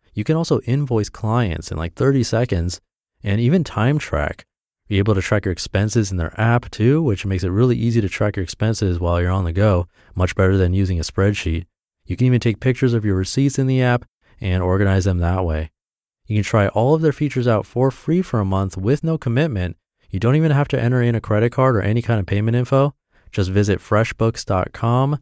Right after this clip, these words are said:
slash living and enter Optimal Living Daily in the How Did You Hear About Us section. Again, that's freshbooks dot com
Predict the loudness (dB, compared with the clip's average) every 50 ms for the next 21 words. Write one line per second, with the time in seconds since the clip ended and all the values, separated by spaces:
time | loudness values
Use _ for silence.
0 | -8 _ _ -12 -6 -2 0 0 0 -2 -2 -4 -2 0 0 0 0 0 -2 -2
1 | -4 -6 -8 _ _ _ _ _ _ _ -8 -4 -4 -2 0 0 -2 0 0 0
2 | 0 0 0 0 0 0 2 0 0 0 0 0 0 2 2 2 4 4 2 2
3 | 0 0 0 0 0 0 0 0 -2 0 2 2 2 2 2 0 0 0 0 -2
4 | -2 -2 -2 -2 -4 -4 -4 -6 _ _ _ _ _ _ _ _ _ _ -8 -2
5 | 0 2 2 2 2 0 -2 -4 -2 0 0 0 0 -2 -2 -2 -2 -2 -2 -4
6 | -4 -2 0 0 -2 -4 -4 -2 0 2 2 2 2 0 -2